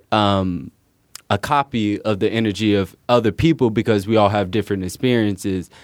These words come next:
And I'm saying, I'm not saying, like, cis, um, black men, uh, talk about their experiences of trans black women, but what I'm saying is that their voices,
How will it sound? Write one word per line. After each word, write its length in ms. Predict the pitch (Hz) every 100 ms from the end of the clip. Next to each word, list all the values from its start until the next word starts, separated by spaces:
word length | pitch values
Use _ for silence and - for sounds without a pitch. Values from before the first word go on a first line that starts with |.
| -
And 80 | 107
I'm 140 | 107
saying, 260 | - 110 101
I'm 160 | 98 104
not 160 | 98
saying, 320 | 95 113 101 95
like, 240 | 90 87
cis, 400 | - 113 101 - - - -
um, 400 | - 95 90 82
black 320 | 98 104 95
men, 580 | 113 110 104 98 95 87 -
uh, 280 | 101 95 80
talk 260 | - 113
about 220 | 110 101 95
their 100 | 92
experiences 720 | - 117 101 98 95 95 85
of 120 | 90
trans 520 | - 107 95 95 85 - -
black 300 | 104 95 -
women, 440 | 120 120 107 92 95 92 _
but 140 | 107
what 160 | 107 107
I'm 140 | 98
saying 360 | - 135 117 104
is 220 | 95 92
that 300 | 104 95 92 - - _
their 200 | 120 120
voices, 800 | 95 120 139 127 123 104 92 -